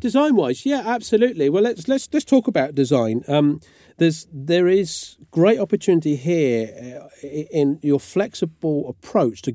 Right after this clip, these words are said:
getting more out of this development, more profit ultimately out the bottom line. And, and this is, this is where one of the things the government's encouraged people to do, 'cause a lot of people, a lot of developers wouldn't have gone in and converted offices under full planning permission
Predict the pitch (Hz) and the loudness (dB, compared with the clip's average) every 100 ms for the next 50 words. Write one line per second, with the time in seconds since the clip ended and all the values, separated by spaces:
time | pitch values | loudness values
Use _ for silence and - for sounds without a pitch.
0 | - 180 196 - 113 123 139 135 120 113 | -4 0 0 -2 -2 2 4 4 2 -2
1 | 117 110 - 110 110 110 101 92 _ _ | -6 -8 -8 -8 -8 -6 -10 -10 _ _
2 | - 135 147 135 - 143 123 - 107 117 | -6 2 2 2 0 -2 -2 -6 -4 -6
3 | - 107 107 110 107 110 101 110 117 104 | -4 -8 -8 -8 -6 -6 -4 -4 -4 -6
4 | - - - - - 143 147 147 147 208 | -10 -20 -20 -20 -6 -4 -2 -2 2 2
5 | - 269 190 - - _ _ - 156 214 | 2 0 0 -6 -12 _ _ -8 -6 -4
6 | - 151 147 143 147 139 139 127 160 143 | 0 2 4 2 2 2 0 2 0 0
7 | 143 127 135 - 143 127 - 139 - 123 | 0 0 -2 0 0 0 -2 -2 -2 -8
8 | - 120 180 143 131 - _ - - - | -6 0 2 2 -4 -8 _ -20 -14 0
9 | 151 196 - 220 180 170 151 139 139 131 | 2 4 4 0 2 0 2 2 0 0
10 | 147 190 185 151 131 135 131 165 190 131 | 2 2 0 -2 0 -2 4 2 2 2
11 | 156 135 135 127 - 127 135 123 127 131 | 4 6 4 2 0 0 0 0 -2 -2
12 | 135 131 - 101 - - - 147 175 160 | -4 -10 -8 -10 -10 -14 -2 0 0 -4
13 | 147 131 - 131 123 117 107 - 98 | -2 -2 -2 -4 -4 -4 -6 -8 -14